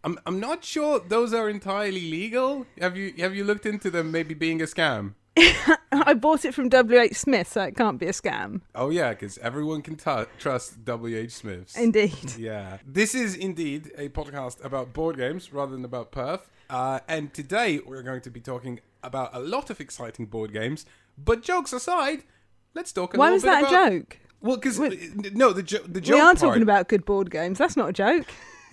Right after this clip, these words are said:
Speaker 1: The joke part is that we're talking about Perth.
Speaker 2: Oh, I
Speaker 1: This is
Speaker 2: see.
Speaker 1: going swimmingly.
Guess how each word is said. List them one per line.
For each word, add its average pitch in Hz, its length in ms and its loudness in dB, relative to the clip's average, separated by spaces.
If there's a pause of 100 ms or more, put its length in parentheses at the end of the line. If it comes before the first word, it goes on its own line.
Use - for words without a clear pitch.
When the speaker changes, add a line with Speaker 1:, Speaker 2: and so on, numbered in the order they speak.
(440)
Speaker 1:
The 151 80 -10
joke 156 400 -6
part 117 380 -6
is 127 180 -10
that 131 260 -8
we're 127 120 -10
talking 135 360 -10
about 123 340 -8
Perth. 131 420 -2
Speaker 2:
Oh, 240 100 6
I 226 60 6
Speaker 1:
This 208 80 0
is - 60 -2
Speaker 2:
see. 226 120 4
Speaker 1:
going 127 220 -4
swimmingly. 123 600 -10